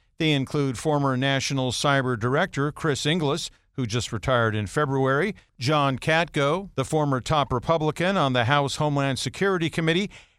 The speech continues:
and Jim Langevin, the recently retired House Democrat and a longtime congressional leader on cybersecurity issues. The advisory committee was established in June twenty twenty-one and gives cisa advice on policies and programs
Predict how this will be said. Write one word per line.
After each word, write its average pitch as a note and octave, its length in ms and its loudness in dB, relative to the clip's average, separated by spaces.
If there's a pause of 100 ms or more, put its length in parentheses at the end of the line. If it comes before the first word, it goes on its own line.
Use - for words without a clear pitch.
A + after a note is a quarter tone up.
(100)
and E3 160 0
Jim F#3+ 240 0
Langevin, D3+ 640 0
the G#2 100 -4
recently A2+ 440 -4
retired A2+ 560 0
House C3 280 0
Democrat E3 560 0 (300)
and C#3+ 120 0
a D3+ 40 2
longtime C#3+ 560 0
congressional B2+ 720 -2
leader C3+ 380 0
on B2+ 140 0
cybersecurity A#2+ 1000 0
issues. G#2+ 520 -4 (300)
The A#2+ 120 0
advisory A#2 540 0
committee A#2 400 -2
was G#2+ 180 -2
established D3 800 0
in B2 160 0
June D3+ 380 0
twenty C#3 300 0
twenty-one D3+ 640 0 (380)
and C#3+ 180 0
gives A3+ 220 0
cisa C#3+ 460 0
advice D#3+ 580 0
on C#3 220 0
policies D3 680 0
and B2+ 160 -4
programs D#3+ 720 0